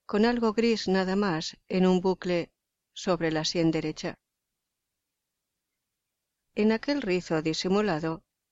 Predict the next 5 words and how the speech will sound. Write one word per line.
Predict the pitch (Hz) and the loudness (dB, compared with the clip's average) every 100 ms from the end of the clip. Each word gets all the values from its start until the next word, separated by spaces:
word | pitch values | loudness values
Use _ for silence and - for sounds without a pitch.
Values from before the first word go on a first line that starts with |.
| _ - | _ -6
había | 202 214 220 196 | 0 2 4 4
una | 202 208 185 | 4 4 2
singular | 190 175 165 185 185 | 2 2 2 0 -2
tristeza | - 170 - 190 175 - 170 | -4 -4 -2 -2 -4 -4 -4
graciosa | 165 170 185 170 - 180 | -4 -4 -4 -2 -2 -4